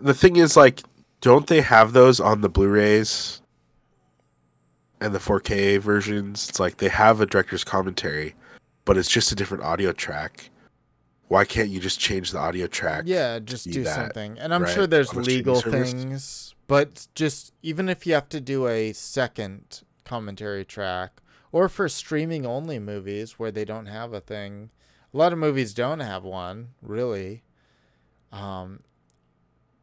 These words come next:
Speaker 2: I'm just so, but I haven't watched it still, 'cause, like, it's hard enough <laughs> to watch a, a new movie that you wanna watch and keep movies going, and then, like, I'll watch a commentary on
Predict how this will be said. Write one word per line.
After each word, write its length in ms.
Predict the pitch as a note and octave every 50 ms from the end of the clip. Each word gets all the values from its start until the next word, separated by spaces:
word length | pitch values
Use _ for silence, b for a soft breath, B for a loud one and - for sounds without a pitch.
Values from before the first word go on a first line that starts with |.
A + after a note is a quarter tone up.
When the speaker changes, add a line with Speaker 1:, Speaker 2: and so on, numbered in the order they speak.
| _ _ _ _ _ _ _ _ _
Speaker 2:
I'm 120 | - A2+ G#2+
just 240 | - B2+ A#2 - -
so, 240 | C3 B2 A#2+ F#2+ G#2
but 200 | G#2+ C#3+ C#3 C#3
I 160 | C3+ B2 B2
haven't 240 | B2+ B2 A2+ A2+ G2+
watched 340 | F#2+ G#2 G2+ F#2+ - - -
it 120 | G2+ -
still, 380 | - - - G#2+ G2 F2+ F2+ - -
'cause, 220 | - D3 C#3+ B2+
like, 180 | D3+ D3 C#3+ C3
it's 180 | D3+ D3+ -
hard 220 | - D#3 E3+ F3+ E3+
enough 340 | F3+ D#3+ D#3 E3+ D#3 - -
<laughs> 120 | - -
to 80 | - E3
watch 400 | C#3 B2+ C#3 - - F3 - -
a, 360 | D3 A2+ B2 C3 B2+ A2 G#2+ b b b b b B2 b
a 100 | - C3
new 280 | B2+ B2+ C3 C#3 D3 C#3+
movie 760 | C#3+ C#3+ C#3 C3+ C3 A#2+ C3 C3+ C3 C3 C3 C3 C3 C3 C3+ _ _ _ _ _ _ _
that 100 | - A#2
you 160 | B2+ B2 A#2 A#2+
wanna 140 | B2 B2
watch 280 | B2 A#2+ A#2+ A#2+ A2+ -
and 100 | A#2+ A2
keep 160 | - - B2+ A#2
movies 320 | A#2+ B2 A2+ A2+ G#2+ A2
going, 280 | - A#2+ A2 G#2+ A2 A2+
and 160 | A2+ A#2+ A2
then, 140 | G#2+ G#2+ G#2+
like, 200 | G#2+ G#2+ G#2+ -
I'll 180 | - A#2+ C3+ C#3
watch 300 | C#3 B2+ A2+ - - - _ -
a 180 | - C3+ C3+ C#3 - _ _
commentary 1080 | - - - D#3+ E3 D3 A2+ G2+ G2 - - G#2 G2 G2 G2 G2 G2+ G#2 G#2 G#2 G#2+
on 580 | G#2+ - G#2 G#2 G#2 G#2 G#2 G#2 G#2+ G#2+ A2+ A2+